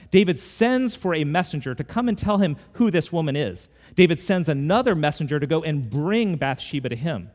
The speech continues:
Bathsheba sends word that she's pregnant. David sends word to Joab to bring Uriah back. Uriah is sent by Joab back to David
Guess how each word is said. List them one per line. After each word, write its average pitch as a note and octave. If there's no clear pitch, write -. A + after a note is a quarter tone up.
Bathsheba D3
sends D#3+
word C#3+
that B2
she's -
pregnant. A#2
David C#3+
sends A#3
word D#3
to C#3+
Joab D#3
to D3+
bring F3
Uriah D3
back. C3
Uriah C#3
is C#3+
sent -
by B2+
Joab B2+
back D#3+
to D3
David A2+